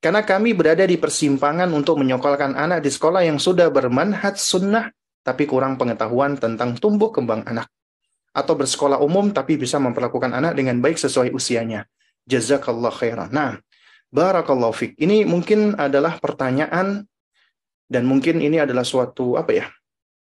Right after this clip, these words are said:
ibaratnya itu, eh, ungkapan hati, ya, dari sebagian orang tua, ya, yang mungkin kecewa dengan sekolah-sekolah yang berlabel sunnah.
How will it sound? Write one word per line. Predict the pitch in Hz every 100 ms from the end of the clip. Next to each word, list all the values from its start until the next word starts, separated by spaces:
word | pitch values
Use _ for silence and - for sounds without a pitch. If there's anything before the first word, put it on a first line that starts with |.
| _ _ _ _ _ _
ibaratnya | 139 127 127 131 139
itu, | 135 170 170 160 156 _ _ _ _ _ _ _ _ _ -
eh, | 131 127 123 123 123 123 - - _ _
ungkapan | 160 165 160 156 165 156
hati, | 151 151 - 139 107
ya, |
dari | 120 123
sebagian | 120 131 139 147
orang | 139 139 139
tua, | 135 156 113 -
ya, | - - - _ _ _ _ _ _ _ _ _ _ -
yang | 143 139 143 139 -
mungkin | 170 170 170 214 214 208
kecewa | 165 - 170 180 165 - -
dengan | 139 127 127
sekolah-sekolah | 123 147 151 170 - 156 165 180
yang | 156
berlabel | 131 120 120 120 117
sunnah. | 123 113 104